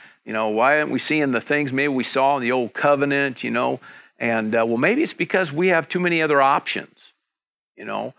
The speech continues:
Maybe we're not really putting all of our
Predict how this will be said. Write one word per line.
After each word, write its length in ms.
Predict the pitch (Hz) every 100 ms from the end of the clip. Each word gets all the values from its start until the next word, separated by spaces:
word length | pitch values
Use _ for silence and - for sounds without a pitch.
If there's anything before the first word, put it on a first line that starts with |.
| _ _ _
Maybe 160 | 135 175
we're 160 | 220
not 240 | 208 214 160
really 260 | 190 185
putting 360 | - - 185 156
all 220 | 139 165
of 80 | 143
our 320 | 131 117 95